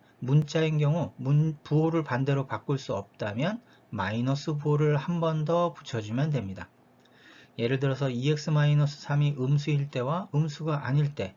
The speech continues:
즉 영 이상일 때로 구분한다면 이분의 삼 미만일 때 음수가 될 테고요. 마이너스 부호를 한 번 더 붙여서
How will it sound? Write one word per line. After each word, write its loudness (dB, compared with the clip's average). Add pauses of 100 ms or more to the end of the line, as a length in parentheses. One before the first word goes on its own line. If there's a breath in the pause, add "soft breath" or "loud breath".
(100)
즉 -8
영 0
이상일 0
때로 -2
구분한다면 0 (500 loud breath)
이분의 0
삼 -4
미만일 0
때 -6
음수가 -2
될 -6
테고요. -2 (180 loud breath)
마이너스 -4
부호를 -4
한 -4
번 0
더 0
붙여서 -4